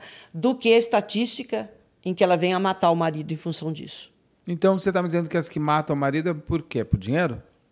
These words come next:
Speaker 1: Dinheiro, qualquer outro interesse. Não que não ocorram esses casos, tá? De pessoas que realmente vivem essa situação, né? E chega um ponto que ela,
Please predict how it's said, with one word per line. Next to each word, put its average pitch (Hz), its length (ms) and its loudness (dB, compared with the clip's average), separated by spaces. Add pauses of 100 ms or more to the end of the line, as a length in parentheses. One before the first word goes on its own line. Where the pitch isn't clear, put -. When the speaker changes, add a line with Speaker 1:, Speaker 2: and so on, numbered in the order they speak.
(180)
Speaker 1:
Dinheiro, 285 340 4
qualquer 262 340 2
outro 277 240 -2
interesse. 269 680 0 (920)
Não 196 720 6
que 320 160 4
não 320 400 2
ocorram 220 420 8
esses 269 240 2
casos, 143 540 2 (260)
tá? 160 140 4
De 175 120 2
pessoas 180 340 4
que 185 120 2
realmente 226 500 6
vivem 208 480 2
essa 180 180 -2
situação, 143 680 -2 (520)
né? 175 120 2
E - 20 4
chega 180 280 2
um 247 100 2
ponto 226 440 2
que 208 180 2
ela, 214 500 6